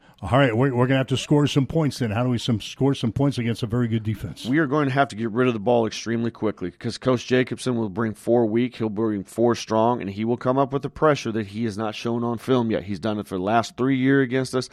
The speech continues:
Speaker 2: He's just that good of a football coach, and his kids execute it. We gotta be able to hit the three-step game. We gotta be able to move the pocket. We gotta be able to see the cutback lane as a, as a, as a running back.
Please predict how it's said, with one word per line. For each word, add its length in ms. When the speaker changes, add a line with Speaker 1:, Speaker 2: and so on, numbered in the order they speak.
Speaker 2:
He's 200
just 220
that 180
good 140
of 80
a 60
football 360
coach, 320
and 100
his 220
kids 360
execute 480
it. 80
We 160
gotta 280
be 120
able 160
to 60
hit 120
the 60
three-step 540
game. 320
We 140
gotta 200
be 180
able 120
to 120
move 200
the 80
pocket. 480
We 160
gotta 220
be 160
able 160
to 80
see 140
the 80
cutback 520
lane 480
as 160
a, 180
as 260
a, 200
as 180
a 60
running 300
back. 240